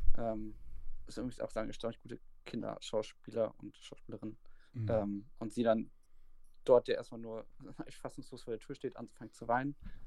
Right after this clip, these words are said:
Speaker 1: Und dann nehmen sie sich bei der Hand und rennen ins Disneyland. Oder,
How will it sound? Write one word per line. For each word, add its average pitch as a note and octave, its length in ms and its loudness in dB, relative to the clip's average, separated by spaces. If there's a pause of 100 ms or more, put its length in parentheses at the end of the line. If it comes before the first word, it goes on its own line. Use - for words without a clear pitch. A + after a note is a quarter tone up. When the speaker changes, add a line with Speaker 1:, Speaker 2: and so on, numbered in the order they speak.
(420)
Speaker 1:
Und B2+ 180 8
dann A2+ 300 10
nehmen A#2 220 -2
sie - 60 -4
sich - 100 -6
bei A2 100 -2
der A2 120 -2
Hand A#2 160 -8
und A2+ 280 -12 (400)
rennen B2 460 4 (320)
ins A#2+ 220 -14
Disneyland. G#2+ 440 -4
Oder, G#2 140 -4